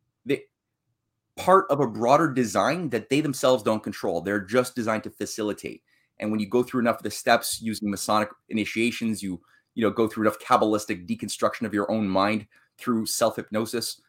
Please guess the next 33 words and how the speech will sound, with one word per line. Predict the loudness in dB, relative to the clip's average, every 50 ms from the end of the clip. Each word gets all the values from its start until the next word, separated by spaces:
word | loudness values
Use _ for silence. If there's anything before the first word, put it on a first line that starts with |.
| _ _ _
which | -6 -4 -4
is | -4 -6
part | -2 2 2 4 4
of | 2
what | 0 -2
you | 2 2 4
have | 4 2 0
to | -2
do | -2 -2
in | 0 0
both | 0 -2 -2 -2
Jesuit | 0 2 2 2 2 2 0 2
orders | 2 2 2 2 0 0 -2
in | -2 0
various | 2 2 2 2 0 -2 0
ways. | 0 2 2 2 0 -2 -6 -10 _ _ _ _ _ _ -8
There's, | -8 -8 -6
there's | -6 -6 -6 -6 -4
one | 0 0 0 0
variety | 0 0 4 6 8 8 8 6 4 0
for | -4 -6 -2 2
that. | 4 6 6 6 4
There's | 2 0 0
another | 0 0 0 0
variety | 0 4 4 6 6 4 2
for | -2 -8
some | -6 -4 -4 -4
of | -4
the | -4 -6
Southern | -2 0 0 2 2 2
Rite | 0 0 -2
Freemasonic, | -4 -4 -2 0 0 2 4 4 4 4 4 2 -2 _ _ _ _ _ _ _ _ _ 8
uh, | 12 12 12 12 12 12 12 12